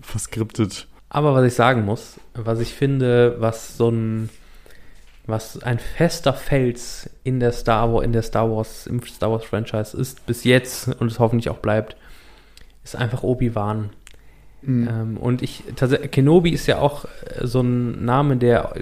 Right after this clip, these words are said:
Speaker 2: den ich auch viel, so als Gamertag und so viel benutze.
Speaker 1: Mhm.
Speaker 2: Und ich finde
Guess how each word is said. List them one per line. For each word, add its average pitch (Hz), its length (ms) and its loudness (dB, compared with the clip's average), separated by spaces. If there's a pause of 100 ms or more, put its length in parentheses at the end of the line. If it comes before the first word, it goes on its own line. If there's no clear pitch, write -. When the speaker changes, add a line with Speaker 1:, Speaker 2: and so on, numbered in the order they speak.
(300)
Speaker 2:
den 131 60 -2
ich - 100 -2
auch - 120 -2
viel, - 220 -6
so 117 100 2
als - 180 -2
Gamertag 127 520 0
und 120 140 -4
so 120 380 0
viel 127 160 -4
benutze. 123 460 -4 (420)
Speaker 1:
Mhm. 110 100 -8 (300)
Speaker 2:
Und 120 440 -2 (220)
ich - 160 -10
finde 165 500 2